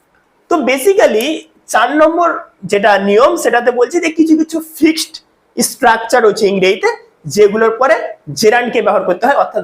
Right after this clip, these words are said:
ভার্বের আইএনজি ফর্মটাকে ব্যবহার করতে হয়। আর সেটা কোনগুলো দেখে দিলাম, it's no use, can't help, আহ, this is not worth, তারপরে মানে জেরান্ড অর্থাৎ ভার্বের আইএনজি ফর্ম। ওকে, তো জেরান্ডের পাঁচ নম্বর ব্যবহারটি হলো কিছু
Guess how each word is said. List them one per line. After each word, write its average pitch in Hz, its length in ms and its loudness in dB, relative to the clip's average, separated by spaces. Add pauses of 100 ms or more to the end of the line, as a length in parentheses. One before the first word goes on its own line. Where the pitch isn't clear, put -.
ভার্বের 233 320 -2
আইএনজি 160 280 -4
ফর্মটাকে 170 320 -4
ব্যবহার 170 200 0
করতে - 220 -6
হয়। - 120 -2 (300)
আর 156 140 -2
সেটা 165 160 -2 (120)
কোনগুলো 220 300 2 (100)
দেখে 175 220 -2
দিলাম, 208 240 2
it's - 140 -14 (100)
no 208 80 2 (180)
use, 269 200 -4 (160)
can't 196 220 -2 (120)
help, 262 220 -2 (600)
আহ, 165 260 2 (380)
this 208 200 -2
is 202 60 -2 (120)
not 226 140 4 (160)
worth, 262 240 4 (220)
তারপরে 214 320 0 (1600)
মানে 175 200 0
জেরান্ড 156 240 -2 (100)
অর্থাৎ 175 240 0
ভার্বের 156 200 0
আইএনজি 135 260 -10
ফর্ম। - 120 -20 (120)
ওকে, 254 120 -10 (320)
তো 180 60 -10 (200)
জেরান্ডের 240 560 2 (460)
পাঁচ 262 180 2 (140)
নম্বর 262 280 2
ব্যবহারটি 185 440 0
হলো 190 180 2 (880)
কিছু 320 280 0